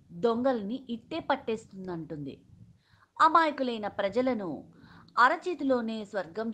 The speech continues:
చూపించి మోసాలకి తెగబడుతుందామె. దొంగతనాలు ఎవరు చేశారో కూడా చెప్పేస్తానంటూ అందర్నీ బురిడి కొట్టించి అందిన కాడికి దోచుకుంటోంది. మంత్రగత్తె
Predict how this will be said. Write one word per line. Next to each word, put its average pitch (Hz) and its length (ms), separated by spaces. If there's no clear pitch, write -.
చూపించి 208 560
మోసాలకి 202 760
తెగబడుతుందామె. 190 1040
దొంగతనాలు 285 680
ఎవరు 185 460
చేశారో 285 340
కూడా 262 320
చెప్పేస్తానంటూ 240 1200
అందర్నీ 339 520
బురిడి 214 460
కొట్టించి 240 840
అందిన 302 340
కాడికి 220 400
దోచుకుంటోంది. 175 920
మంత్రగత్తె 320 800